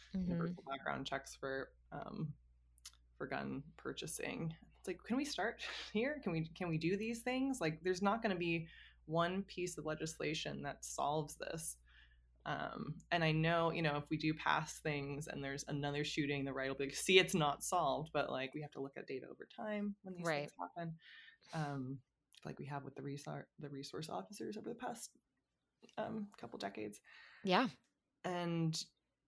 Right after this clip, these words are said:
Speaker 2: I just, I, there are some people that, that are optimistic that this will be a moment of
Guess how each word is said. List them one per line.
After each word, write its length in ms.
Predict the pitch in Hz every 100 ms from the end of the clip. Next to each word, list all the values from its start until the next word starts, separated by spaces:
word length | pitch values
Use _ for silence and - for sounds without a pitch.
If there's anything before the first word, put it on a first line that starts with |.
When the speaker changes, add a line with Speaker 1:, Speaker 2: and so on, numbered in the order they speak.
| _ -
Speaker 2:
I 80 | 202
just, 340 | 175 185 - - _ _ _ _ _ _ _ _ _ _ -
I, 200 | 175 165 - -
there 120 | 190
are 60 | 185
some 220 | 214 208
people 320 | 202 190 185
that, 180 | 175 160 -
that 100 | 165
are 100 | 160
optimistic 640 | - 160 165 156 160 160 160
that 160 | 143
this 200 | - - -
will 220 | 151 160
be 400 | 160 175 185 170 - _ _ _ _ _
a 80 | 165
moment 400 | 175 180 185 180 -
of 360 | 165 160 165